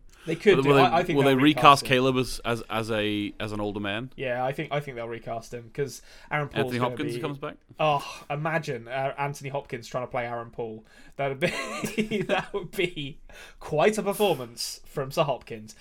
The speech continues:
Speaker 1: Um,
Speaker 2: <laughs> Sir Hopkins?
Speaker 1: yeah, I mean, you can keep Maeve the same. That's the benefit of hosts, is you never have to, uh, uh, explain any aging of
Speaker 2: Yeah,
Speaker 1: them.
Speaker 2: yeah, that's what I
Speaker 1: Like
Speaker 2: mean. Like, he's, like, the only real human, you know?
Speaker 1: Yeah,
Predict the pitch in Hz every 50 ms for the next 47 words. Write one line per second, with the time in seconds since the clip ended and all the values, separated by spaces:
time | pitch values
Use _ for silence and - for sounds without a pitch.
0 | - - - - - - 147 147 143 143 143 143 143 139 131 143 143 - - -
1 | - - - - - - 180 160 - - 175 - - - - 202 180 - - _
2 | - - 170 160 147 135 135 180 196 220 254 269 285 302 311 277 214 - 311 -
3 | 156 170 180 170 151 135 123 - - - - 151 147 - 151 131 123 120 127 -
4 | 156 151 202 170 190 190 185 - 147 131 131 - 160 147 135 123 - - 139 131
5 | 151 147 160 156 156 147 143 - - 147 135 135 139 127 - 151 143 - 151 143
6 | - - 151 143 139 143 131 127 127 127 - 135 139 135 131 127 135 139 131 135
7 | 123 117 120 120 135 156 175 170 127 113 107 107 120 131 - 139 127 127 123 117
8 | 110 104 - 135 135 139 127 - 127 117 117 117 117 104 104 104 92 - - 107
9 | 110 120 123 113 104 95 92 95 107 117 - - - - - - - - 156 147
10 | 135 120